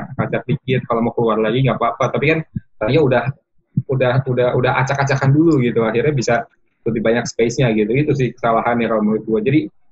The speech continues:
bisa dibilang lima puluh lima menit awal, eh, Manchester City tadi permainannya tuh ya, ya nggak, eh, bisa dibilang agak sia-sia lah. Akhirnya mereka juga cuma bikin lima shot gitu dibanding, eh, total pertandingan tuh mereka bikin delapan belas shot gitu. Jadi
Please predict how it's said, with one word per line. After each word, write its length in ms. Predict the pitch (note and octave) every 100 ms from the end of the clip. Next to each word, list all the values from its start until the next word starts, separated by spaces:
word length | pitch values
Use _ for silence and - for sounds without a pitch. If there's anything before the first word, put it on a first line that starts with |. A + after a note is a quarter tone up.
| _
bisa 160 | - B2
dibilang 240 | A#2+ D#3+
lima 240 | D3+ C3
puluh 240 | B2 C#3 C3
lima 80 | B2+
menit 220 | B2+ C#3 -
awal, 560 | - C3 C3+ C3 C3+ -
eh, 300 | - B2+ B2+ B2+
Manchester 400 | - B2+ C3+ C3+
City 320 | C3+ C3 C3+ C3+ _
tadi 240 | - B2+ C3 -
permainannya 640 | - C#3 B2+ B2+ B2+ C3 C3+
tuh 140 | F#3
ya, 160 | A#2 A2 - - - - _ - - -
ya 160 | A#2
nggak, 260 | A2+ A2+ A2+
eh, 220 | - A#2+ A#2+
bisa 320 | - _ -
dibilang 240 | A#2 C3+
agak 180 | B2 A#2+ A#2+
sia-sia 400 | A#2+ - B2+ C3
lah. 240 | C#3 A2+
Akhirnya 240 | A2+ C3 C3
mereka 160 | A#2
juga 160 | A#2+ C#3
cuma 160 | A#2+
bikin 480 | G#2+ G#2+ - A2+ A2+ A2
lima 300 | - A#2+ A2+
shot 320 | - - C3+
gitu 240 | - A#2+ A2+
dibanding, 480 | A2 A2 A2+ C#3 D3 _ _ _ _ _
eh, 480 | B2+ A#2+ A#2 A2+ - C3 _ _ _ _ -
total 360 | B2 C#3 D3+
pertandingan 320 | - C3 C3
tuh 80 | C#3
mereka 160 | D#3 D#3+
bikin 180 | - D3+
delapan 220 | C3 A#2+
belas 220 | A#2 B2 C3
shot 180 | C#3 C3+
gitu. 200 | A#2 G#2+
Jadi 200 | B2